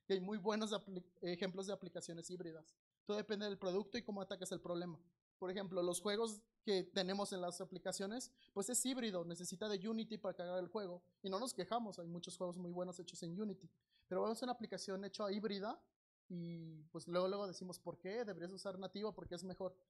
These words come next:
Muchas veces la herramienta por defecto, por sí sola, no te asegura la calidad. Eh, pues,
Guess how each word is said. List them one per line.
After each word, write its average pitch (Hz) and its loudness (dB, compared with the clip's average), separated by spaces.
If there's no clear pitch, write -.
Muchas 202 2
veces 220 0
la 214 2
herramienta 196 2
por 180 4
defecto, 214 0
por 220 -6
sí - -8
sola, 208 -2
no 175 -6
te - -8
asegura 175 -2
la 170 -2
calidad. 165 0
Eh, 175 -2
pues, 190 2